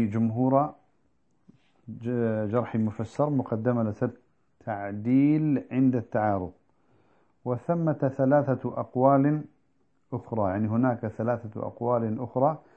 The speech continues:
فيما إذا زاد عدد المعدلين على عدد الجارحين. ئێمە ئەگەر جەرحەکە مفەسەر بوو، بەڵام ئەی ئەگەر معدلەکان زۆر بوون. هي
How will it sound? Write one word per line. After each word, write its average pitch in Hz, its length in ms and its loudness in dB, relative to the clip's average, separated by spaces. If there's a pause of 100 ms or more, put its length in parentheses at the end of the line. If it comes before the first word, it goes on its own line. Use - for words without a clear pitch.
(480)
فيما 151 520 0
إذا 123 340 2
زاد 123 360 0
عدد 120 440 0
المعدلين 113 1040 0
على 117 380 0
عدد 127 500 -2
الجارحين. 120 880 2 (1500)
ئێمە 127 260 -2
ئەگەر 123 300 0
جەرحەکە 120 380 -4 (100)
مفەسەر 127 560 -2
بوو، 123 220 -2 (1200)
بەڵام 131 240 2
ئەی 147 140 -6
ئەگەر 131 180 0 (100)
معدلەکان 117 640 0 (120)
زۆر 113 240 4
بوون. 90 140 -10 (2250)
هي 135 480 2